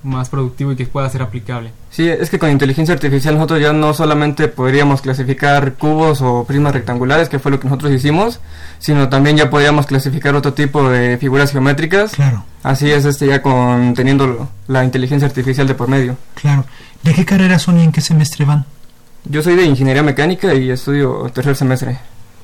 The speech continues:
Speaker 1: Eh, nuestro otro compañero Alejandro, él estudia mecatrónica en tercer semestre y yo igual, mecatrónica en tercer semestre.
Speaker 3: Entonces le metieron directo a los,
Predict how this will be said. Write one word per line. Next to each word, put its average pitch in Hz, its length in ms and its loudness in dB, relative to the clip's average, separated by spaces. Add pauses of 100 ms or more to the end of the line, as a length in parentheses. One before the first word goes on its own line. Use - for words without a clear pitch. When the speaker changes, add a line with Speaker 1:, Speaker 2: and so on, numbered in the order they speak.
(300)
Speaker 1:
Eh, 139 260 0
nuestro 135 240 -2
otro 147 140 0
compañero 131 400 0
Alejandro, 135 560 -2
él 135 140 -2
estudia 131 320 -2
mecatrónica 135 520 -2
en 127 60 -2
tercer 123 240 -6
semestre 131 560 -4 (440)
y 127 140 -4
yo 131 60 -2
igual, 123 240 -2
mecatrónica 123 500 -4
en 120 60 -6
tercer 120 240 -10
semestre. 113 360 -14 (340)
Speaker 3:
Entonces 147 320 2
le 151 100 2
metieron 139 680 2
directo 123 500 -2
a 120 60 0
los, 117 340 -4